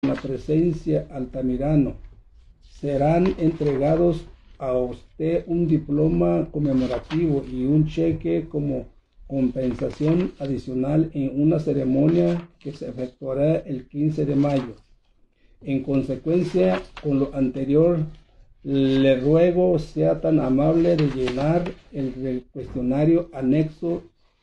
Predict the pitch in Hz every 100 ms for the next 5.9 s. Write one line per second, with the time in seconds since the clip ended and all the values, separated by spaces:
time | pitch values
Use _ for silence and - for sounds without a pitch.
0 | _ _ 139 127 123 - 156 170 170 170
1 | 147 139 135 156 160 - 151 156 156 151
2 | 135 - 147 160 170 170 156 139 131 120
3 | 139 127 127 123 - 151 156 156 139 127
4 | 139 160 160 151 - _ _ _ 143 127
5 | 127 127 120 - 120 101 147 165 196